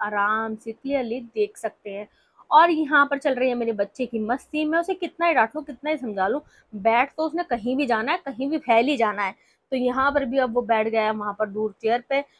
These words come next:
और जैसे जैसे उसके पापा मुंह बना रहे हैं वो भी वैसे वैसे copy कर रहा है। ये बचपन में तो कभी घुटने चला नहीं है, पर आज इसे पता नहीं क्या हो गया, कौन सा इसका दिल कर रहा है तो ये घुटने चल रहा है। और घुटने चलने वाली उम्र में कभी घुटने नहीं चलाया।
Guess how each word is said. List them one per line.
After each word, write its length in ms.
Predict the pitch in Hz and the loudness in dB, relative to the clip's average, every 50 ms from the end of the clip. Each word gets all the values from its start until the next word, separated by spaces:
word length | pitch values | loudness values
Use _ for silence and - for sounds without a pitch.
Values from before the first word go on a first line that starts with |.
| _ _ - | _ _ 2
और 100 | 339 370 | 2 2
जैसे 260 | 339 403 392 330 392 | 4 2 0 0 0
जैसे 260 | 349 370 370 359 370 359 | 0 0 0 0 0 -4
उसके 200 | 330 - - 349 | -4 -4 -6 0
पापा 280 | 359 277 269 254 294 | 2 2 2 4 2
मुंह 220 | 277 277 285 294 277 | 0 0 0 0 0
बना 220 | 294 277 254 240 | 0 2 2 2
रहे 100 | 247 262 | 2 0
हैं 80 | 269 247 | -2 -2
वो 120 | 262 254 | -4 -4
भी 140 | 226 240 254 | -4 -6 -4
वैसे 260 | 233 220 214 - 226 | -4 -4 -4 -4 -6
वैसे 200 | 214 208 208 233 | -8 -8 -8 -10
copy 320 | - - 202 - - 220 | -10 -10 -10 -8 -8 -10
कर 120 | 196 202 190 | -8 -8 -8
रहा 120 | 170 190 | -4 -4
है। 80 | 196 - _ _ _ _ _ - | -6 -6 _ _ _ _ _ -2
ये 40 | 254 | 0
बचपन 300 | 254 262 - - 349 370 | 0 0 -2 -2 -2 -2
में 120 | 381 392 | 0 0
तो 80 | 370 392 | 0 0
कभी 180 | 392 359 381 320 | 0 0 0 0
घुटने 280 | 294 302 - 294 320 | 0 -2 -2 -2 -4
चला 280 | 302 - 233 240 254 269 | 0 0 2 2 2 2
नहीं 240 | 262 240 240 247 254 | 2 0 -2 -2 -2
है, 80 | 262 | -4
पर 160 | 262 - 262 | 0 0 4
आज 220 | 214 220 240 269 302 | 4 6 4 4 2
इसे 140 | 311 311 277 | -4 -6 -6
पता 200 | 302 294 294 285 | -6 -4 -4 -4
नहीं 140 | 294 294 | -4 -4
क्या 140 | 277 294 277 | -2 0 2
हो 120 | 269 269 254 | 2 2 2
गया, 140 | 226 277 | 0 -2
कौन 200 | 285 - 262 254 | -2 -2 -4 -6
सा 120 | 254 - 285 | -6 -8 -12
इसका 180 | 269 - 294 | -10 -6 -6
दिल 160 | 262 262 262 269 | -2 -2 -4 -4
कर 180 | - 254 233 | -2 -2 0
रहा 120 | 220 233 233 | 2 2 0
है 60 | 247 | 0
तो 180 | 247 277 262 | 2 2 0
ये 420 | 262 240 254 254 247 240 233 220 220 _ _ _ _ - | 2 2 2 4 4 4 4 0 -4 _ _ _ _ -16
घुटने 300 | 214 - 220 254 277 311 | -14 -6 0 2 2 2
चल 180 | 269 269 240 220 | 4 2 0 2
रहा 160 | 220 226 247 | 2 2 2
है। 60 | 285 - - - - - - - - | 2 0 -4 -20 -20 -20 -14 -2 4
और 120 | 233 233 | 4 4
घुटने 420 | 220 202 _ - - 254 - 302 349 | 4 2 _ -10 -10 -6 -2 -2 -2
चलने 280 | 349 320 277 277 285 | 0 2 2 4 4
वाली 160 | 285 277 277 277 | 4 2 2 0
उम्र 160 | 262 254 233 | -2 -2 -4
में 200 | 226 240 269 269 | -2 -2 -4 -2
कभी 220 | - 233 220 254 | -4 -4 -6 -6
घुटने 320 | 214 - 220 _ 208 202 196 | -10 -10 -12 _ -10 -12 -12
नहीं 200 | 190 190 190 185 | -10 -10 -12 -12
चलाया। 340 | - 180 165 160 165 170 | -12 -12 -10 -10 -10 -12